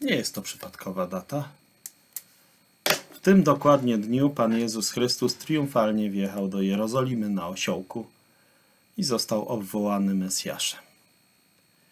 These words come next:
I dokładnej analizy danych dotyczących obydwu wydarzeń i obliczenia czasu, który upłynął między nimi,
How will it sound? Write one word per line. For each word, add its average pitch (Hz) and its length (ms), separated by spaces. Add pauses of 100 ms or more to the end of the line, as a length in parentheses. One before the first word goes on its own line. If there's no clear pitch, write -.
(580)
I 262 240
dokładnej 131 720
analizy 117 600
danych 110 600 (260)
dotyczących 113 840
obydwu 107 400
wydarzeń 135 640
i 120 140
obliczenia 101 680
czasu, 131 540 (600)
który 139 320
upłynął 147 460
między 143 360
nimi, 131 420